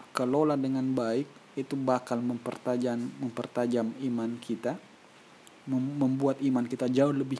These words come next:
canggih daripada model keimanan yang saya jelaskan, eh, di du-, di rekaman sebelumnya itu. Nah, lalu apa hubungannya dengan sains?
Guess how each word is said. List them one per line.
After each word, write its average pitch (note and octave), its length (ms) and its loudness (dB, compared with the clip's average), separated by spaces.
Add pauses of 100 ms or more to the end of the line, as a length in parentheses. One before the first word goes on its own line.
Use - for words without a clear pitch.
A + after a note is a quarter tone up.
canggih B2+ 480 -2 (1500)
daripada C3+ 320 2
model C#3 480 2
keimanan C3 560 2
yang A#2+ 240 -2
saya A2 320 -4
jelaskan, A#2 800 -2
eh, A#2+ 400 -12
di A#2+ 160 0
du-, B2+ 240 -6
di A#2 320 0
rekaman A2 480 -2
sebelumnya A2+ 480 -4
itu. A2 240 -8 (1500)
Nah, C#3+ 240 4 (160)
lalu E3+ 240 4
apa F3 240 -2
hubungannya D#3 560 2
dengan C3 320 -2
sains? A2+ 560 2